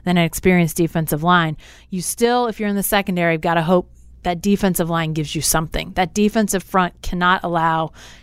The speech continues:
these quarterbacks in the Big Twelve. They're maybe not as ballyhooed as they were a year ago or two years ago, but they're capable,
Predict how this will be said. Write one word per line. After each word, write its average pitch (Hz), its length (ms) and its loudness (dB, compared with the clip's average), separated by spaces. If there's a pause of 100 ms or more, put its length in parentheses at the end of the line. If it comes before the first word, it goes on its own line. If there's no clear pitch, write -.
these 170 180 -6
quarterbacks 185 500 0
in 190 60 -2
the 190 60 -2
Big 185 180 -2
Twelve. 170 480 0 (340)
They're 165 140 -8
maybe 190 240 -2
not 220 180 4
as 214 120 0
ballyhooed 202 500 4
as 190 80 2
they 185 140 0
were 190 180 4
a 185 60 4
year 180 200 4
ago 185 220 4
or 180 80 2
two 190 160 -2
years 165 240 4
ago, 151 300 -4 (340)
but 160 120 -14
they're 190 120 -2
capable, 185 640 -2